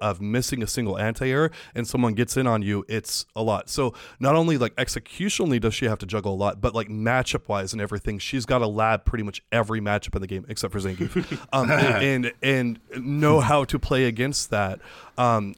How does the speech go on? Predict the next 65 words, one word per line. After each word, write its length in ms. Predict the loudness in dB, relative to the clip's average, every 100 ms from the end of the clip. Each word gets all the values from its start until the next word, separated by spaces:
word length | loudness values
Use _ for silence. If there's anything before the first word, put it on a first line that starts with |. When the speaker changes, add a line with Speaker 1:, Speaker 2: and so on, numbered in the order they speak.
| -2
Speaker 1:
and, 180 | -2 0
and 220 | 0 0
because 220 | 0 0
if 140 | 0 0
you 80 | 0
don't, 360 | 4 4 4
you're 100 | 0
gonna 180 | 0 0
get 180 | 0 -4
killed 240 | 0 0
for 260 | 0 -8 -12
it. 100 | -12 -18 -20 -2
Uh, 140 | 0 2
and 140 | 2
actually, 340 | 2 0 0 0
one 120 | 2
of 60 |
the, 100 | 2
the 120 | 0 -2
stories 280 | 0 0
about 240 | 2 0 2
that 160 | 2
is, 140 | 0 0
uh, 160 | -2
Steven, 500 | -2 -2 0 0 -2 -2
uh, 140 | 0
Dream 200 | 2 0
King 200 | 0 -4
playing 300 | -4 -4 -2
G 260 | 0 0 0
for 140 | -2
the 80 | -4
first 260 | -4 -6
time. 300 | -2 -2 -2 -8 -18 -4
Like, 260 | -2 -2 -6
he, 300 | -8 -2 -2
he 180 | -2 -6
played 280 | -2 2 4
him, 200 | 2 0
and, 220 | 0 2 2
like, 180 | 0 2
I 120 | 2
was 140 | 2
playing 220 | 2 0 0
against 140 | -2
his 80 | -4
G. 240 | -4 -2 0
I 100 | -2
think 160 | 0
I 80 | 2
lost, 380 | 2 2 2 -2
like, 240 | -6 -6
ninety 480 | -6 -2 2 2 2
percent 340 | -2 -4 -2 0
of 60 |
the 60 | 0
matchups 300 | 0 -2 -8
we 60 |
played 220 | -2 -2 -2
for, 100 | -4
like, 200 | -6 -6
two 200 | -4 -2
or 60 |
three 160 | -2 -2
weeks. 340 | -2 -4 -6